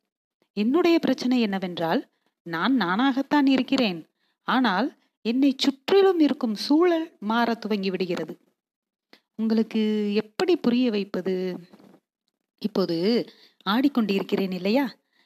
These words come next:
மெதுவாக நான் அந்த சதுரங்க கட்டத்தின் நடுவில் நிற்பது போலவும், ராஜாவும்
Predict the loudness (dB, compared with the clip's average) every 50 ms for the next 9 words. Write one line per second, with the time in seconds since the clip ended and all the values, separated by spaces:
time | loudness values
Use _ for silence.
0 | _ _ -6 -2 0 0 0 0 2 2 2 2 2 0 -2 -2 -4 -4 -4 -4
1 | -4 -6 -6 -6 -6 -4 -4 -2 -2 -2 0 0 0 0 0 -2 -4 -8 -8 -6
2 | -8 -8 -8 -6 -8 -6 -6 -6 -6 -6 -2 0 2 2 4 4 4 4 2 2
3 | -2 -6 -4 -4 -2 -2 -2 -4 -2 -4 -4 -2 -4 -4 -4 -4 -6 -6 -8 -12
4 | _ _ _ _ _ _ _ _ _ -6 -4 -2 -2 0 2 2 2 4 4 4
5 | 2 2 -2